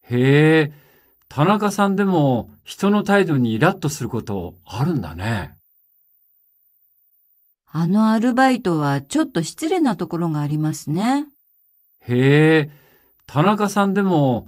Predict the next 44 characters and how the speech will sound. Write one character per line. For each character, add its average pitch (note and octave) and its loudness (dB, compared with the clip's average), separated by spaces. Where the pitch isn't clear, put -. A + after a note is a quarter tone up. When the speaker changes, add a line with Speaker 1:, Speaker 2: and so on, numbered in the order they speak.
Speaker 1:
人 - -2
の G#3 2
態 G3+ 2
度 D#3+ 0
に A#2+ 0
イ G#2+ -2
ラ F3 2
ッ - -14
と D3+ -4
す - -8
る A#2 -6
こ A2 -6
と F2+ -10
あ A2+ -8
る E3+ -2
ん C3 -4
だ D#2+ -10
ね。 F#2+ -8
Speaker 2:
あ D#3+ -4
の G#3+ 2
ア A3 2
ル A#3 0
バ C4 4
イ B3+ -2
ト E3+ 0
は C#3 0
ち - -4
ょ - 2
っ D4+ -6
と E3 -4
失 - -8
礼 F4+ -2
な A#3+ 0
と E3+ -6
こ E3+ -6
ろ E3+ -2
が D3+ -2
あ D3 -2
り D3+ -4
ま D#3 -2
す - -10
ね。 A#3+ -2
Speaker 1:
へ D3 2
え、 - -20